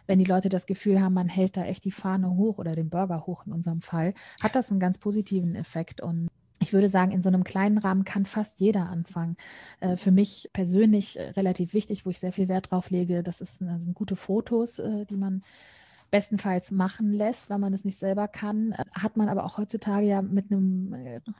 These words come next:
mehr oder weniger guten Smartphone die Möglichkeit, auch was Ansprechendes zu erstellen, sich Zeit zu nehmen für einen Text, ähm, in dem die Leute vielleicht das Gefühl haben, das ist eine seriöse Person, <laughs> mehr oder weniger.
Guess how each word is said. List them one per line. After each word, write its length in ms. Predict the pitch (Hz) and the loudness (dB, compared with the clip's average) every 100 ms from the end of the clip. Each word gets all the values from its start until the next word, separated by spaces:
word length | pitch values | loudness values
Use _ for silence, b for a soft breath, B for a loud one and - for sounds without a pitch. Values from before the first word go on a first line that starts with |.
| _ 226 | _ -2
mehr 140 | 202 | 0
oder 160 | 208 208 | 2 4
weniger 260 | 214 208 | 4 4
guten 240 | 196 208 208 | 2 -2 -4
Smartphone 500 | - 208 226 226 202 | -2 -2 -2 2 4
die 100 | 196 | 4
Möglichkeit, 680 | 208 - 214 - 190 190 | 4 0 -4 -2 -2 0
auch 180 | - 185 | -2 -2
was 120 | 190 - | -4 -4
Ansprechendes 720 | 190 - 190 180 190 190 - | -4 -4 -4 -2 -2 -2 -6
zu 80 | |
erstellen, 600 | 104 175 - 180 185 208 B B B B - | -6 -6 -2 0 2 0 B B B B -10
sich 320 | 196 190 - | -6 -6 -8
Zeit 320 | - 208 226 | -4 0 0
zu 120 | - 202 | 2 4
nehmen 300 | 196 190 190 | 6 4 2
für 140 | 190 | 0
einen 120 | 185 | 0
Text, 500 | - 214 - - - | -2 -6 -6 -16 -12
ähm, 280 | - 190 185 | -4 -2 0
in 160 | 180 180 | 0 0
dem 480 | 185 185 180 185 - | 0 2 0 -2 -2
die 80 | 180 | -2
Leute 260 | 175 - | -2 -2
vielleicht 220 | 190 180 | -4 -4
das 100 | 190 | -6
Gefühl 340 | 196 - 190 180 | -6 0 2 2
haben, 360 | 190 185 185 180 | 2 2 2 0
das 160 | 180 | -4
ist 140 | 185 185 | -4 -2
eine 320 | 180 143 185 | -2 -2 -8
seriöse 560 | 196 202 190 190 190 190 | -6 -4 0 0 0 -2
Person, 640 | 190 185 180 190 214 220 | 0 0 2 2 6 8
<laughs> 0 | |
mehr 160 | 202 - | 8 6
oder 400 | - - 208 - | -2 0 2 6
weniger. 560 | 269 - 240 240 240 | 6 6 6 6 6